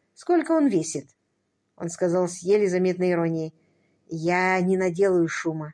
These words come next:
Я умею ходить прямо-таки по-кошачьи".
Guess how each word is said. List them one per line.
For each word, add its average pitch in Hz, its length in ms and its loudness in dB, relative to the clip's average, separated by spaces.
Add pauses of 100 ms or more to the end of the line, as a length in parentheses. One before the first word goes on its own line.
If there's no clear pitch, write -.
(560)
Я 262 240 2
умею 285 380 2
ходить 247 340 -4
прямо-таки 262 680 -2
по-кошачьи". 185 960 -4